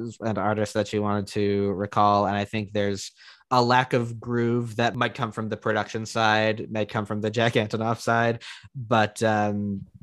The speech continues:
yeah, I don't know. Maybe d-, working with different musicians on this album would have brought it in a different direction. I also, I think she's sort of being influenced by folk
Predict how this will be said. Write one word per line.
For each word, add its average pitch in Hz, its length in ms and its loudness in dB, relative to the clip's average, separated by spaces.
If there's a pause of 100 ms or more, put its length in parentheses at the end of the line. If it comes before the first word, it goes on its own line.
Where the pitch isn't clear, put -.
(200)
yeah, 131 520 4
I 135 100 6
don't 123 140 2
know. 113 120 0
Maybe 135 280 0
d-, 127 140 -14 (220)
working 123 300 2
with 113 100 -2
different 110 300 -2
musicians 104 480 -4
on 104 100 -2
this 101 160 -6
album 98 320 -2
would 98 120 -2
have 95 160 -8
brought 101 280 0
it 98 60 -2
in 98 80 -4
a 95 60 -4
different 92 340 -6
direction. 95 420 -2
I 98 100 -2
also, 95 640 -2 (240)
I 107 140 -4
think 104 240 -4
she's 101 300 -10
sort 104 180 0
of 98 160 -4 (560)
being 175 220 8
influenced 156 520 4
by 127 160 6
folk 131 560 2